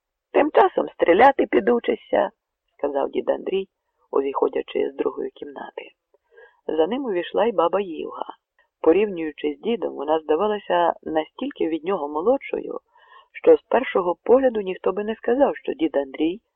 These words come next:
її чоловік. «От вигадали», незадоволено сказала вона. «То сагайдак,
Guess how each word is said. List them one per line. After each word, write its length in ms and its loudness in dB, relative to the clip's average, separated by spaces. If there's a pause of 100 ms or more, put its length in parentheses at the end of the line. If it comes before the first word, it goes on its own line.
(100)
її 380 -4
чоловік. 440 -6 (600)
«От 340 6
вигадали», 800 6 (480)
незадоволено 760 -2
сказала 460 -10
вона. 300 -16 (460)
«То 240 8
сагайдак, 640 6